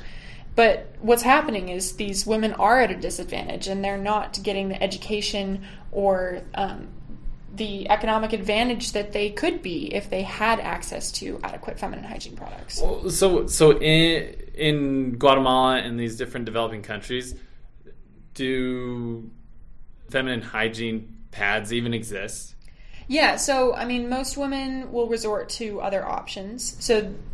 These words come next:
Speaker 1: another problem that kind of exists in these rural communities is there's not a lot of potable water, and so reusable options are hard. So some women will try and use rags, but you have to wash them in order to use them again, and there's not really any adequate and safe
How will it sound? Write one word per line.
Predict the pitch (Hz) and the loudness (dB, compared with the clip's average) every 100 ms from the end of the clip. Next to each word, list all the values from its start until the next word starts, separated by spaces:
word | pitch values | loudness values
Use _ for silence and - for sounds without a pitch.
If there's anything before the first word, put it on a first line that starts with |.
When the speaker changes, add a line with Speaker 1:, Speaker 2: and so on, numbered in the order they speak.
| - - - - | -8 -8 -4 2
Speaker 1:
another | 233 262 262 247 - - | 6 8 8 6 2 -2
problem | 240 202 202 196 | 6 6 6 2
that | 196 | -2
kind | - 208 | -2 -2
of | 196 | -2
exists | 196 196 196 | -2 -2 -2
in | 202 | -2
these | 196 | -2
rural | 196 190 | 0 -2
communities | - 196 190 196 196 | -2 -4 -2 -4 -4
is | 196 | -2
there's | 190 196 | -2 0
not | 196 | 2
a | |
lot | 196 196 | 2 2
of | - | 0
potable | 214 196 190 | 0 0 0
water, | 190 190 208 269 - - - - 214 | 0 0 0 -2 -4 -10 -12 -8 -2
and | 208 | 0
so | - 202 196 | 4 6 6
reusable | 196 247 262 240 240 | 6 4 4 6 6
options | 208 - 226 | 6 4 0
are | 214 | -2
hard. | - 185 190 - | -2 0 0 0
So | 208 | 0
some | 226 226 | 2 2
women | 240 226 | 2 0
will | 214 | -2
try | 208 208 | -2 -2
and | 196 190 | 0 -2
use | 190 | -2
rags, | 190 185 180 185 - | 2 4 2 -2 -2
but | 220 196 - - - - - | 0 0 -2 -12 -12 -10 -2
you | 220 | 0
have | 208 226 226 - | 4 4 4 0
to | 214 | 6
wash | 254 285 - | 8 8 6
them | 190 190 | 2 2
in | 190 | 2
order | 190 190 | 0 0
to | - | -8
use | 180 190 190 | -6 -4 -4
them | 185 | -4
again, | 185 196 190 180 202 - - - - | -2 2 2 0 -6 -10 -10 -10 -4
and | 214 208 190 180 180 - | 2 4 4 2 -2 0
there's | 196 196 | 0 2
not | 190 - | 0 2
really | 196 190 175 | 0 0 0
any | 190 190 | 0 0
adequate | - 196 196 - 180 - - | 4 4 4 2 0 0 -2
and | 190 | 0
safe | - 185 185 196 - | 2 2 0 -4 -6